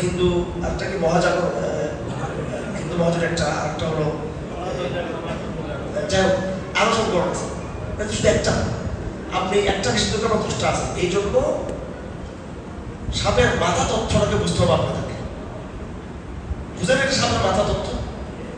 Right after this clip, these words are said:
কি বুঝেন এটা? আপনারা এমনি আসেন এখানে। আপনারা আমাদের থিওরিগুলো করতে পারেন না এগুলো। আমাদের রাজনীতির আলাদা বয়ান আছে আমাদের।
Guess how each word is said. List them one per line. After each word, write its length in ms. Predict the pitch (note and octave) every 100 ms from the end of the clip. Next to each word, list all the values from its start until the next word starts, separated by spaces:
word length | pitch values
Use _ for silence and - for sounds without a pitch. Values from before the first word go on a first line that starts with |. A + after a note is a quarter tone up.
| - - -
কি 100 | C#4+
বুঝেন 240 | F3+ E3+
এটা? 180 | - -
আপনারা 280 | - - A3+
এমনি 340 | F3+ F3 F#3
আসেন 180 | - -
এখানে। 420 | - - - -
আপনারা 220 | - F#3
আমাদের 180 | F#3+ G3+
থিওরিগুলো 400 | G3+ F#3+ F#3 F#3+
করতে 180 | F#3 F3+
পারেন 180 | E3 D#3
না 80 | -
এগুলো। 180 | - - - - - -
আমাদের 280 | - F#3+ F#3+
রাজনীতির 360 | E3+ E3 F3+ G#3+
আলাদা 180 | F3+ G3
বয়ান 280 | E3+ E3
আছে 140 | F#3+ -
আমাদের। 280 | - -